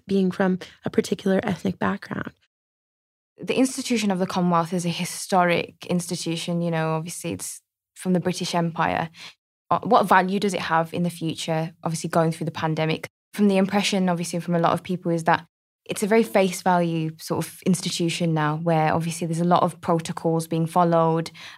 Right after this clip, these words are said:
Speaker 2: but we don't know how, how much impact they actually have on, on Commonwealth countries. So what do you think the future is of, of an institution like the, the Commonwealth?
Speaker 1: You know, history has shown that these things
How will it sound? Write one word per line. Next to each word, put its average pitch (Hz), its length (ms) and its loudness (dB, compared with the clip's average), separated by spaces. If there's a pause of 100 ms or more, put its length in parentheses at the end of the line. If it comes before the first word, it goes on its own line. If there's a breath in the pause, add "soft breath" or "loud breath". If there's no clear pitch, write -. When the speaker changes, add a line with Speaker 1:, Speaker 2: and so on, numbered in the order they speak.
(140)
Speaker 2:
but 180 160 2
we 202 80 4
don't 196 200 6
know 202 60 4
how, 185 440 2 (180)
how - 180 2
much 175 220 0
impact - 480 0
they 175 180 0
actually - 380 -2
have 170 400 2
on, 175 240 2
on 175 160 2
Commonwealth 170 440 2
countries. 196 460 -2 (240 loud breath)
So 196 340 0 (280)
what 220 320 2
do 240 80 2
you 233 60 2
think 220 200 -2
the 180 80 0
future 170 400 -2
is 170 220 0
of, 156 160 -4 (160)
of 165 140 0
an 160 100 2
institution 156 600 -4
like - 220 -6
the, 151 140 -4
the 170 120 -14
Commonwealth? 151 560 -4 (520)
Speaker 1:
You 220 100 4
know, 214 80 4
history 214 380 2
has 202 80 0
shown 208 260 0
that 190 160 -2
these 202 220 -4
things 190 480 -4